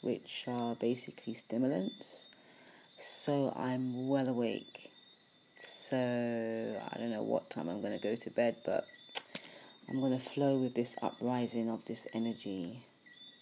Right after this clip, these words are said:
Okay, so I was just outside, sitting down in the dark,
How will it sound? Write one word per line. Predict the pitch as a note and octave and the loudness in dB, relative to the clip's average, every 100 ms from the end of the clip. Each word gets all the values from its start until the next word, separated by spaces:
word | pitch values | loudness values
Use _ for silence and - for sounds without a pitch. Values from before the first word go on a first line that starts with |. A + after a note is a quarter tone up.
| - - | -20 -6
Okay, | C#3+ - C3 B2 | -4 0 2 2
so | B2 - C3+ C3 B2+ B2+ B2+ - - - - - - - - - - | 0 2 6 6 4 0 -8 -20 -20 -20 -20 -18 -18 -18 -20 -20 -6
I | D3+ | -4
was | D3 | -2
just | D#3+ - | -2 2
outside, | E3 - - C#3+ C3+ C3+ C3+ C3+ - - | 2 0 -2 -2 0 0 -2 -6 -14 -14
sitting | - - - C#3 | -10 -6 -4 -2
down | C#3 C3+ C3 B2+ B2+ - | -4 -4 -6 -6 -8 -6
in | C#3 | -6
the | D3 | -4
dark, | C#3 B2+ B2+ - | -4 -4 -4 -10